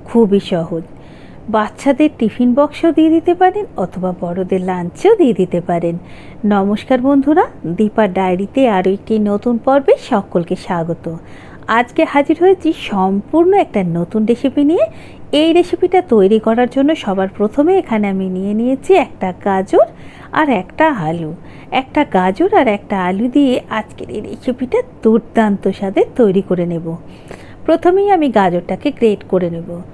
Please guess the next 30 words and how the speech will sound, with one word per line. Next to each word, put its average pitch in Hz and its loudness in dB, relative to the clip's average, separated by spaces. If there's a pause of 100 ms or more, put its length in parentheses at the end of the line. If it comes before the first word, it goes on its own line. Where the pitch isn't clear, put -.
(260)
বন্ধুরা, 254 2 (100)
এইভাবে 240 4 (180)
একবার 202 0
হলেও 202 2
তৈরি 196 4
করে 180 -2
নেবেন। 170 -4 (460)
আর 202 -2
এই 202 -2
রেসিপিটা 247 2
তৈরি 180 2
করতে 294 -2
মাত্র 220 0
দশ 190 2 (120)
মিনিট 196 -2
সময় 226 0
লাগবে। 175 -4 (440)
খেতে 311 2
কিন্তু 185 -4 (120)
অসম্ভব 220 -2
ভালো 175 -2
লাগে। 170 -8 (480)
গাজর 233 2
গ্রেট 320 2
করা 320 4
হয়ে 180 0
গেলে 208 0
আমি 285 2
আলুটাও 180 0
এখানে 208 -2